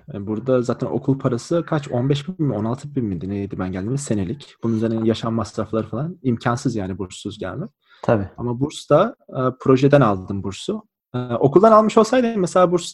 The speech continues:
Speaker 1: hani onu direkt okula başvurabilirdim. Ama projeden aldığım için sanırım biraz daha uzun sürdü.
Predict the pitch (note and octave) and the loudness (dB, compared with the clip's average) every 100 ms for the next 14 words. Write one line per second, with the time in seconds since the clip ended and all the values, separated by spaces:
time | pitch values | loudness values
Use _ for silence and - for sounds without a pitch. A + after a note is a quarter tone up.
0 | - F3+ F3+ F#3 F3 G3+ F#3+ D3 F3+ F#3 | -6 -2 0 -2 0 2 2 4 6 6
1 | D#3+ - D#3 D#3+ C#3+ A#2 A2+ C3 C3+ C3+ | 4 2 2 4 2 2 -2 -2 2 4
2 | C3+ C3 B2 B2+ - - A#2 A2 B2 C3+ | 4 2 2 -2 -4 -12 -8 -6 -2 0
3 | A2 G2 A#2 A2 A2+ - - - | 0 0 -2 0 -4 -8 -14 -12